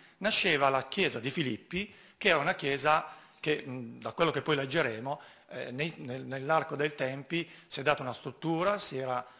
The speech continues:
sviluppata, sicuramente era aumentata di numero, eh, c'erano anziani e diaconi, di conseguenza erano lì per gestire un po' le cose al meglio.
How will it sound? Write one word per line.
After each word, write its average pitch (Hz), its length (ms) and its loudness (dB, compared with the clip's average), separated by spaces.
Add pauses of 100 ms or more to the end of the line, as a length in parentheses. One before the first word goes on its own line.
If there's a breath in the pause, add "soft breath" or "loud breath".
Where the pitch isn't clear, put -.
sviluppata, 131 960 -2 (160 loud breath)
sicuramente 123 680 -6
era 123 360 -2
aumentata 127 560 -6
di 120 100 -10
numero, 123 500 -6 (120)
eh, 110 380 -12
c'erano 123 260 -6
anziani 123 380 -6
e 131 40 -12
diaconi, 117 420 0
di 104 80 -14
conseguenza 117 720 -8 (300 loud breath)
erano 117 340 -10
lì 127 140 -8
per 110 220 -12
gestire 120 380 -12
un 113 100 -14
po' 113 100 -10
le 104 120 -10
cose 110 200 -10
al 107 80 -10
meglio. 104 440 -12